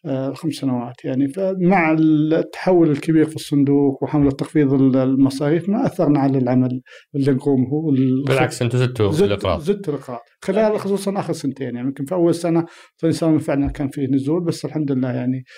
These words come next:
Speaker 1: في آخر سنتين كان فيه.
Speaker 2: طيب، هذه ر-، هذه صراحة يعني قصة، آه، جدًا، آه، يعني واعدة و-، و-، ومبشرة.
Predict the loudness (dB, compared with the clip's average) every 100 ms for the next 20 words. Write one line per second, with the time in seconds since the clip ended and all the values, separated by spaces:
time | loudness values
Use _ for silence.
0 | -20 _ -8 -6 -6 -6 -4 -6 -8 -14
1 | -14 -12 -4 -4 0 0 2 2 2 0
2 | 0 0 0 -2 0 -2 0 0 0 -2
3 | -2 -4 0 0 0 -2 -2 -2 -2 -2
4 | -4 -8 -12 -16 _ _ _ -4 -2 2
5 | 2 2 0 0 0 -4 -6 -8 _ _
6 | _ -4 -2 0 2 2 2 0 -2 -4
7 | -6 _ _ -6 -4 -2 -2 -2 -4 -2
8 | -2 -4 -4 -2 0 -2 -2 -4 -4